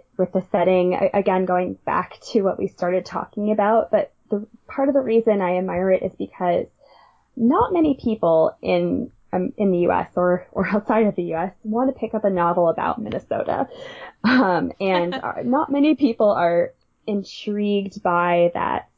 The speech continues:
Speaker 1: setting, I think. Um, so I think that I really admire the fact that she was able to create such a real atmosphere and a real, uh, in-, it, that was such an important piece for so many readers, was that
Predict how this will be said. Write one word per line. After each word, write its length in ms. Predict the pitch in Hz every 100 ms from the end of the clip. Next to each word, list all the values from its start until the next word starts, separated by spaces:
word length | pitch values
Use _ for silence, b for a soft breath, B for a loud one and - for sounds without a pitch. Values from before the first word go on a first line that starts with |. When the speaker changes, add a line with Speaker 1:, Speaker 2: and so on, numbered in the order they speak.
| -
Speaker 1:
setting, 500 | - - - 147 214 - -
I 120 | 185
think. 360 | 185 175 - - - -
Um, 420 | 185 180 165 - _ _
so 160 | - 202
I 120 | 208
think 280 | 208 262 254
that 300 | 214 180 - - - B B
I 60 | 208
really 280 | 240 277
admire 560 | 254 196 175 185 202 226 _ _ _ _ -
the 80 | 196
fact 340 | - 175 175
that 100 | -
she 160 | - 214
was 140 | 208
able 240 | - 190 202
to 120 | 202
create 720 | - - 208 190 190 - -
such 180 | 220 -
a 60 | 196 175
real 300 | 180 180 185
atmosphere 640 | - 180 220 - 254 294
and 140 | 277 190
a 60 |
real, 640 | 170 180 180 180 175 175 175 B B B B B -
uh, 380 | - - - -
in-, 240 | 233 208 202 _ _ _ _
it, 220 | 180 -
that 200 | - 196
was 140 | 208 - -
such 240 | 190 -
an 80 | 220
important 520 | 190 - 190 214 185 _ -
piece 300 | 208 220 -
for 100 | 185
so 320 | - 190 180
many 260 | 185 98 -
readers, 560 | 170 - - - 208 -
was 160 | 180
that 380 | - 170 165 -